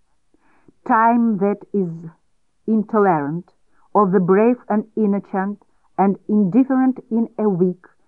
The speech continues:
to a beautiful physique, worships language and forgives everyone by whom it lives, pardons cowardice, consent, lays its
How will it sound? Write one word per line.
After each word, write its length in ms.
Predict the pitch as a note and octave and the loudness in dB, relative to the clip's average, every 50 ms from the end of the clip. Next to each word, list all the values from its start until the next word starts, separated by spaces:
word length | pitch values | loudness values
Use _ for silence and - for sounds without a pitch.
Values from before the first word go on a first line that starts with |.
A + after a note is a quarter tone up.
| - - - | -20 -10 -4
to 80 | - F#3 | -2 0
a 80 | E3+ | 0
beautiful 640 | E3+ D#3 D#3 A#3 C4 - B3 A3+ - - A3+ A3+ G#3+ A3 _ _ | 0 0 -2 -2 -2 -2 -4 -6 -4 -4 -4 -4 -4 -8 _ _
physique, 500 | - G3 F3+ D3+ C3+ D3 C#3+ - _ _ _ _ _ _ _ _ _ _ _ _ _ _ _ _ | -6 -4 -4 -4 -4 -6 -8 -8 _ _ _ _ _ _ _ _ _ _ _ _ _ _ _ _
worships 1160 | - F3 F#3 B3 C4+ D#4+ E4+ - - - - A#3 A#3 B3+ - _ _ _ _ _ _ _ _ _ | -4 0 2 2 2 2 0 -4 -6 -6 -4 -2 -2 -4 -6 _ _ _ _ _ _ _ _ _
language 600 | F#3 F#3+ G#3+ G#3+ G#3+ A3 G#3+ A#3 A#3+ A3+ - - - | 0 2 2 2 2 0 0 -2 -2 -4 -6 -6 -6
and 180 | G3+ G3+ G#3 - - | -4 -4 -4 -4 -4
forgives 640 | - G3 G3+ D3+ E3+ F3+ G3 G3+ - _ - _ _ _ _ _ _ _ _ _ - | -4 -4 -2 0 0 -2 -2 -2 -8 _ -20 _ _ _ _ _ _ _ _ _ 0
everyone 720 | G3+ A#3+ C#4+ D4 D#4 E4 C#4+ B3 G#3 G3 F#3+ G3+ G#3+ G3 | 2 2 2 2 2 2 2 4 4 4 2 2 0 0
by 220 | E3+ F3 E3+ E3 E3 | 2 2 2 0 0
whom 480 | D#3+ - A3 B3 C4+ C#4 C#4+ C#4 - - | -2 -2 0 2 4 4 4 2 0 -4
it 120 | - - - - | -12 -12 -8 -4
lives, 600 | F3+ E3+ E3 D#3+ D#3 E3 E3 _ _ - - _ _ _ _ _ _ _ _ _ _ - | -2 0 0 0 -2 -4 -6 _ _ -20 -20 _ _ _ _ _ _ _ _ _ _ -8
pardons 500 | - - G#3+ G#3 G#3 A3 A#3+ B3 B3 - _ _ _ _ _ _ _ _ _ _ _ _ _ _ _ | -2 0 0 0 2 0 0 0 -2 -4 _ _ _ _ _ _ _ _ _ _ _ _ _ _ _
cowardice, 800 | - - A3 G#3+ G3+ G#3 G#3 G3 F3+ F3 G3+ F#3 F#3 G3+ G#3+ G#3+ _ _ _ _ _ _ _ _ _ _ _ - | -2 2 2 4 4 4 2 0 0 0 2 2 2 0 -2 -6 _ _ _ _ _ _ _ _ _ _ _ -8
consent, 680 | - - F3+ F3+ F3 - _ - F#3 E3 E3+ G3+ G#3+ - _ _ _ _ _ _ _ _ - | -2 0 0 0 -2 -4 _ -2 0 0 0 -2 -4 -8 _ _ _ _ _ _ _ _ -2
lays 560 | E3 F3+ G3 A3+ D4 D#4+ - - - _ _ _ _ _ | 0 2 2 4 2 2 0 -4 -12 _ _ _ _ _
its 380 | - C#4+ C#4 - _ _ _ | -2 -2 -2 -2 _ _ _